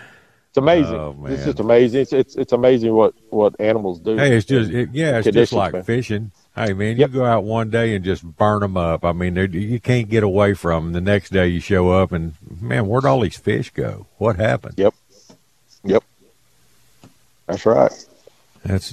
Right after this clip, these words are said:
Speaker 2: anything you do in outdoors. I mean, it's just so weather related and, you know, just like dove hunting, deer hunting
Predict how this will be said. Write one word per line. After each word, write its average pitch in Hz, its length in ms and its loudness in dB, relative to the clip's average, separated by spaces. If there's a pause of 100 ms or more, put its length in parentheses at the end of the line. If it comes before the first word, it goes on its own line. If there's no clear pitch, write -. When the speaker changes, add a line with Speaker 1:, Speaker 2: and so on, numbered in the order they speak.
(160)
Speaker 2:
anything 123 480 0
you 120 80 0
do 123 220 4
in 110 80 0
outdoors. 110 640 0
I 87 40 0
mean, 90 220 -2
it's 87 120 -2
just 87 360 -4
so 90 220 0
weather 90 340 2
related 87 560 0
and, 71 440 -8
you 87 100 -2
know, 65 240 -4 (960)
just 87 160 -12
like 87 300 -2
dove 82 340 0
hunting, 90 400 -2
deer 87 340 2
hunting 92 460 -2